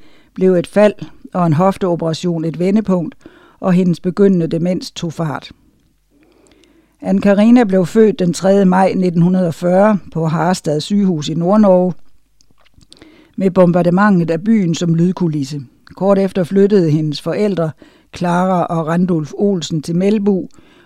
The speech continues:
hvor hun voksede op med sine to yngre brødre, Ott Henrik og Reidar.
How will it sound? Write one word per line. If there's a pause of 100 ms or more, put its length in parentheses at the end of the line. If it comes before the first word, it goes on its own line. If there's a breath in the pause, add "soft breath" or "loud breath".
(120 soft breath)
hvor
hun
voksede
op
med
sine
to
yngre
brødre, (160)
Ott
Henrik
og
Reidar.